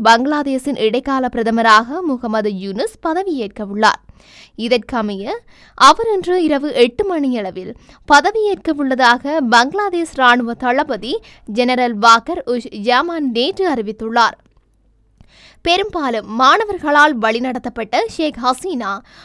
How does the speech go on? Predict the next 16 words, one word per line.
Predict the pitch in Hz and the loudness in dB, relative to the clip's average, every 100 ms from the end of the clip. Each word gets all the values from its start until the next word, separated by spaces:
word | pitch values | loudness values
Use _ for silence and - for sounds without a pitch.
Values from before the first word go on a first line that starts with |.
| - - | -8 4
ஆட்சிக்கு | 302 466 - 392 330 | 4 4 0 -6 -2
எதிரான | 330 294 277 269 285 | -2 -2 -2 0 -2
வெகுஜன | 285 247 240 254 254 233 | 0 -4 -4 -6 -4 -2
எழுச்சிக்கு | 233 254 262 254 247 | -2 -4 -8 -8 -6
மத்தியில் | 220 262 - 302 262 403 | -2 -2 -2 -6 -4 -6
நாட்டின் | 381 330 320 240 | -4 -4 -2 0
இடைக்கால | 254 370 392 370 | 2 2 0 -6
அரசாங்கத்திற்கு | 311 285 - 254 240 233 226 269 311 | -4 -6 -4 -4 -2 -4 -6 -4 -4
தலைமை | 330 233 247 277 262 | 2 2 2 0 0
தாங்குவதற்கு | 226 330 359 220 165 - 359 - - - - | 0 0 -2 -6 -6 -4 -4 -4 -18 -20 -2
முகமது | 269 294 440 392 320 294 | -2 0 -4 -4 -4 -4
யூனுஸ் | 240 226 233 226 - | -4 -2 -4 -6 -2
ஒப்புதல் | 220 233 349 330 311 | -2 -2 -8 -8 -4
அளித்துள்ளார். | 233 220 202 208 220 214 - _ _ _ _ - | -4 -4 -8 -8 0 0 0 _ _ _ _ -8
மேலும் | 220 220 208 403 | -4 -2 -4 -8
யூனுஸ் | 302 269 254 247 | -4 -2 -4 -6